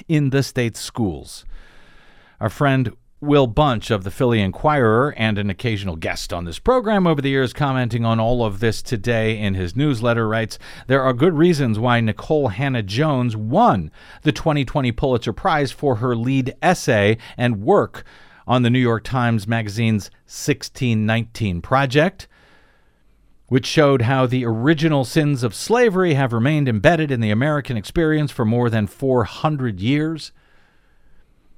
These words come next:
The idea made the right so crazy that several states, he notes, have effectively outlawed teaching it to school kids.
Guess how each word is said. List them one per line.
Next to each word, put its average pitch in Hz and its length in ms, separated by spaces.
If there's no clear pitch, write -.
The 110 160
idea 139 440
made 131 240
the 120 80
right 127 360
so - 460
crazy 208 500
that 139 300
several 123 380
states, 247 460
he 208 120
notes, 180 300
have 143 340
effectively 156 760
outlawed 156 760
teaching 175 400
it 120 320
to 160 120
school 170 400
kids. - 480